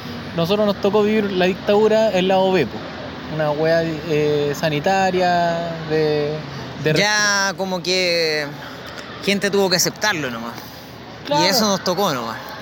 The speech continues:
Speaker 1: Y es lo que nos tocó, menos mal que no nos tocó un Stalin, un Pinocho, porque, puta, que de más que hubiese ser más finado que con el covid. Esa es toda mi declaración, muchas gracias.
Speaker 2: <laughs> Eso es todo lo que tengo que decir acerca de eso. No tuvimos Vietnam.
Speaker 1: Aquí,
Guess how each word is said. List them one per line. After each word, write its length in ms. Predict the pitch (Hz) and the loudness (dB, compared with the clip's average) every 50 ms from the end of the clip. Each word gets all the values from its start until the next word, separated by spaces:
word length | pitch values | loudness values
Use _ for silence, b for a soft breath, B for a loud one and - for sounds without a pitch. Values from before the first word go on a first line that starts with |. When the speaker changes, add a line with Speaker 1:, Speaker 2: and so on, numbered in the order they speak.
| - - | -12 -8
Speaker 1:
Y 240 | - 160 165 170 180 190 | -4 -2 0 0 0 0
es 60 | 190 | 0
lo 100 | 202 202 | 0 0
que 80 | 196 202 | 0 0
nos 100 | 202 190 | 0 -2
tocó, 360 | - - 214 214 226 240 254 247 | 0 0 0 2 2 2 2 2
menos 200 | 233 220 214 208 | 2 2 2 4
mal 180 | 214 226 202 | 4 2 2
que 100 | - 214 | 2 2
no 100 | 208 208 | 2 2
nos 140 | 208 208 208 | 2 2 2
tocó 180 | - 208 202 214 | 0 2 2 2
un 100 | 208 208 | 2 2
Stalin, 460 | 196 - - 233 233 233 220 226 220 | 0 0 0 2 2 4 4 4 2
un 80 | 220 208 | 2 0
Pinocho, 460 | - - 202 208 226 226 220 - 220 | 0 2 2 4 4 2 4 4 2
porque, 540 | 214 202 202 - 202 202 202 196 196 196 196 | 2 2 2 2 2 4 4 6 6 4 4
puta, 180 | 202 220 208 202 | 4 4 4 4
que 260 | 196 190 185 185 190 190 | 2 2 2 2 2 2
de 100 | 185 190 | 2 2
más 120 | 196 202 190 | 0 0 0
que 220 | - 208 202 196 | 2 2 4 4
hubiese 260 | 196 196 196 190 185 | 4 4 4 2 2
ser 340 | 208 202 202 196 196 196 190 | 2 2 2 2 2 2 2
más 200 | 190 202 208 - | 2 2 2 2
finado 380 | - - 208 208 214 214 202 - | 2 2 2 4 4 2 2 0
que 100 | 214 196 | 0 0
con 140 | 208 202 | 2 2
el 80 | 196 - | 0 0
covid. 240 | - - 135 117 107 - - - - - - - 135 - - - 135 127 - - - - - - - | 0 0 0 0 -2 -4 -8 -10 -10 -10 -10 -10 -10 -10 -10 -10 -10 -10 -10 -12 -12 -12 -12 -6 -2
Esa 200 | 170 160 156 131 | -2 -2 -2 -2
es 60 | 127 | -2
toda 120 | - 185 175 | 0 0 2
mi 120 | 175 175 | 2 2
declaración, 600 | 175 175 165 165 170 165 170 160 - 190 180 180 175 175 | 2 2 2 2 2 2 2 0 0 -2 -2 -2 -2 -4
muchas 240 | 170 156 - 151 143 | -4 -4 -2 0 2
gracias. 360 | 196 180 170 180 214 180 175 - | 2 2 2 2 0 -2 -4 -4
Speaker 2:
<laughs> 40 | |
Eso 200 | - 190 - - 175 | -2 0 0 0 0
es 40 | - | 0
todo 120 | - 196 | 0 2
lo 120 | 190 196 190 | 2 2 2
que 80 | 180 | 0
tengo 220 | 175 190 185 185 180 | 0 0 0 2 2
que 60 | 170 | 2
decir 300 | 160 - - 190 185 185 - - - - - - - | 2 2 2 2 2 0 -2 -4 -12 -16 -16 -12 -8
acerca 380 | 147 135 - 175 160 - 156 135 | -6 -4 -4 -4 -4 -4 -4 -4
de 80 | 117 | -4
eso. 160 | 110 - - - - - - - - - B B B B B B B B B B - - - - - - - - - - - - - - - - - - - - - - | -4 -6 -6 -8 -12 -16 -18 -18 -16 -16 B B B B B B B B B B -16 -18 -18 -16 -16 -16 -16 -16 -16 -16 -16 -16 -16 -16 -16 -16 -16 -16 -16 -14 -6 -2
No 100 | 190 196 | -2 0
tuvimos 400 | 170 175 180 202 214 208 202 185 | 2 2 4 4 4 4 2 2
Vietnam. 460 | 170 196 196 190 196 202 185 165 202 180 | 4 4 4 4 4 4 4 4 4 2
Speaker 1:
Aquí, 80 | 151 | 0